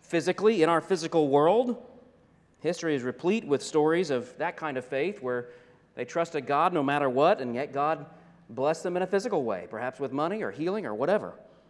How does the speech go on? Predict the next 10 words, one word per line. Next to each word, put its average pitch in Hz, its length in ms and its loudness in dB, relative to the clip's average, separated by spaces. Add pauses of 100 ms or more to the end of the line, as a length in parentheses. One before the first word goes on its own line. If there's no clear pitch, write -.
(1900)
But 127 100 -4
those 202 220 8
of 147 100 0
true 233 300 2
faith, 104 400 -2
not 147 200 0
hypocritical 156 540 0
faith, 113 260 -2
those 165 180 4
of 139 140 0